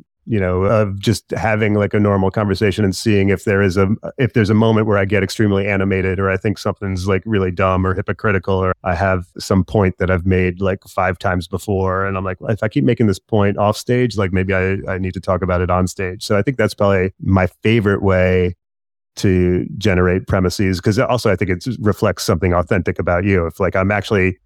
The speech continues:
talking about this in a conversation off stage with someone who's just a friend of mine,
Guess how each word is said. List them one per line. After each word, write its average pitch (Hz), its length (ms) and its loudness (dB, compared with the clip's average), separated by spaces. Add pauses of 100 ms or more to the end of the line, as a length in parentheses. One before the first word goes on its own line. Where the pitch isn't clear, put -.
(360)
talking 110 360 2
about 98 280 2
this 101 220 0
in 104 160 0
a 101 40 2
conversation 98 680 0
off 98 240 0
stage 101 460 0
with 95 120 -2
someone 95 240 0
who's 92 140 0
just 95 160 -2
a 90 60 -6
friend 104 260 0
of 107 60 2
mine, 127 380 2